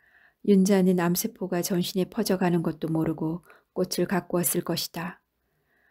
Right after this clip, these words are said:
대문 소리에 윤자가 현관문을 열고 내다보았다.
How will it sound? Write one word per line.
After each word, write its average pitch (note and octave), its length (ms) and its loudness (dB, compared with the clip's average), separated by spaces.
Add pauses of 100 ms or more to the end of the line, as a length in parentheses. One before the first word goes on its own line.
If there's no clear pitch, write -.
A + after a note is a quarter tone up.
(360)
대문 G3 300 6
소리에 F#3+ 480 2
윤자가 F#3 400 2
현관문을 F3+ 640 2
열고 E3 380 0
내다보았다. E3 1000 -4